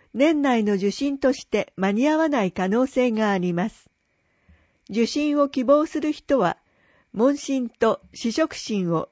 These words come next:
一月下旬までに受診することをお勧めします。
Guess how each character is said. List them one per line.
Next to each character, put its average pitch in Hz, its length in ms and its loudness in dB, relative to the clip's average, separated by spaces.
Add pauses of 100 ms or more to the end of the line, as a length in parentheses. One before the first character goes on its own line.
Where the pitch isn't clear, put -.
一 254 240 -4
月 294 240 0
下 247 180 2
旬 285 240 -4
ま 294 140 0
で 254 120 0
に 170 180 -4
受 165 140 -4
診 285 300 -4
す 285 140 -8
る 277 100 -4
こ 277 160 0
と 269 160 4
を - 160 0
お 196 80 -2
勧 233 320 -6
め 226 140 -2
し - 140 -8
ま 190 180 -2
す。 - 200 -20